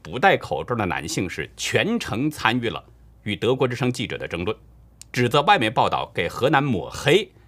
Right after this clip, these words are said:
造谣攻击、污蔑了中国等等。其实不仅仅是德国之声了，包括英国广播公司B B C、澳洲广播公司A B C等等，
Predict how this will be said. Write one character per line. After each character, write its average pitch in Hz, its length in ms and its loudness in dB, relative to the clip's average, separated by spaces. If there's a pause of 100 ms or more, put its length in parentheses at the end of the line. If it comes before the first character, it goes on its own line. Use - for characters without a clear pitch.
(120)
造 131 300 4
谣 87 160 -2
攻 113 260 -2
击、 104 260 -8 (100)
污 104 180 -6
蔑 107 180 2
了 76 100 -8
中 117 240 -4
国 76 160 -6
等 73 200 -10
等。 - 120 -6 (1500)
其 202 160 4
实 190 100 6
不 220 160 2
仅 175 280 2
仅 101 260 2
是 - 160 0
德 123 160 2
国 127 100 2
之 120 120 -2
声 110 160 0
了， - 240 0 (540)
包 135 120 4
括 156 100 4
英 156 220 4
国 147 140 6
广 110 160 -2
播 120 120 0
公 127 160 0
司 127 140 -2
B 127 140 -2
B 85 120 -4
C、 120 300 -4 (420)
澳 165 180 6
洲 120 140 4
广 80 200 -2
播 98 80 -2
公 98 160 -6
司 - 140 -10
A 135 160 -2
B 120 120 -2
C 87 200 -8
等 85 200 -6
等， 69 180 -4